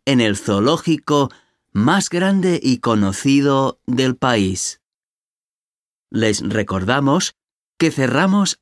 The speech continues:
a las siete y media de la tarde y les aseguramos que no se van a aburrir. Si han venido en coche, es gratuito el estacionamiento.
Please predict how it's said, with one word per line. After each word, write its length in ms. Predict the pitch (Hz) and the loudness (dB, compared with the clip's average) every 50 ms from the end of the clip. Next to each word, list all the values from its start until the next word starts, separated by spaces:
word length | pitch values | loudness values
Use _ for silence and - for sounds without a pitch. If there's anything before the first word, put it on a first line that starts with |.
| _ | _
a 140 | - 131 131 | -4 -2 0
las 300 | 120 110 104 104 - - - | 0 0 -2 -2 -6 -8 -10
siete 440 | - - - 170 190 208 202 185 139 | -10 -4 -2 -2 0 0 0 0 2
y 100 | 110 104 | 2 2
media 640 | 104 117 135 147 147 147 147 147 143 139 139 131 - | 2 2 2 2 2 2 2 2 2 0 0 -2 -2
de 160 | - 127 139 | -2 -2 0
la 140 | 135 139 135 | 0 0 0
tarde 480 | - 156 143 127 110 107 107 123 139 - _ _ _ _ _ _ _ _ _ _ _ _ _ _ _ | 0 0 0 2 2 0 0 0 -2 -4 _ _ _ _ _ _ _ _ _ _ _ _ _ _ _
y 100 | 196 196 | 0 2
les 200 | 175 175 170 - | 2 2 0 0
aseguramos 760 | 170 151 - 175 156 151 160 185 208 208 214 208 196 - - _ _ _ _ _ _ _ _ _ _ | -4 -4 -4 -2 0 2 2 2 2 2 2 2 0 -2 -4 _ _ _ _ _ _ _ _ _ _
que 160 | - 117 110 | 0 0 2
no 260 | 107 110 117 143 - | 2 2 2 2 2
se 300 | 208 - - - 135 107 | 0 -2 -2 -2 -2 0
van 300 | 104 117 143 180 185 175 | 0 0 0 0 0 0
a 180 | 170 156 151 147 | 0 2 2 2
aburrir. 560 | 139 131 131 127 117 117 113 104 101 113 - _ _ _ _ _ _ _ _ _ _ _ _ _ _ _ _ _ _ _ _ _ _ _ _ _ _ _ _ _ _ _ _ _ - | 2 2 2 2 2 2 0 0 -2 -4 -10 _ _ _ _ _ _ _ _ _ _ _ _ _ _ _ _ _ _ _ _ _ _ _ _ _ _ _ _ _ _ _ _ _ -10
Si 220 | - - 104 101 | -6 -2 -2 0
han 160 | 107 117 117 | 0 0 2
venido 560 | 113 120 120 127 135 135 127 131 127 123 - - | 2 2 2 4 4 2 2 2 2 0 0 0
en 300 | - 113 107 101 98 101 | -2 0 0 0 -2 -2
coche, 640 | - 123 143 156 151 - - 175 170 165 160 165 _ _ _ _ _ _ _ _ _ _ _ _ _ _ _ _ | -2 -2 0 0 -2 -2 -4 -4 -2 -4 -4 -6 _ _ _ _ _ _ _ _ _ _ _ _ _ _ _ _
es 260 | - 165 202 196 - - | 0 0 0 0 0 -2
gratuito 880 | 185 180 160 135 - 120 127 170 202 - - 190 180 175 156 - - _ _ _ _ | 0 0 0 0 0 0 0 0 0 -2 -2 -2 0 0 -2 -4 -8 _ _ _ _
el 220 | - 139 139 135 | -2 0 2 2
estacionamiento. 1200 | 131 123 - - 135 127 123 135 131 123 123 131 143 160 151 123 110 104 - 107 98 98 98 95 | 0 0 -2 -2 -4 -4 -2 -2 0 0 2 2 2 2 2 2 0 0 -2 -2 -2 -2 -4 -6